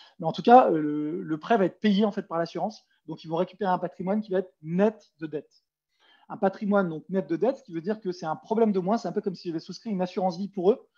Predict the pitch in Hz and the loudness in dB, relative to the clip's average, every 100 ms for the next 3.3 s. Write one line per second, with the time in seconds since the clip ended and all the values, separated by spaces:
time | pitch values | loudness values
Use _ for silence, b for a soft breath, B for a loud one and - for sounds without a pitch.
0 | _ _ - - 170 - 220 196 202 185 | _ _ -20 -12 -8 0 2 2 0 -2
1 | 196 208 208 _ _ - - 185 208 190 | -2 -4 -10 _ _ -20 -10 -6 -4 -4
2 | 170 165 175 175 214 214 165 156 175 180 | -2 -6 -4 -2 -2 -4 -6 4 4 4
3 | - 208 240 | 0 -2 -2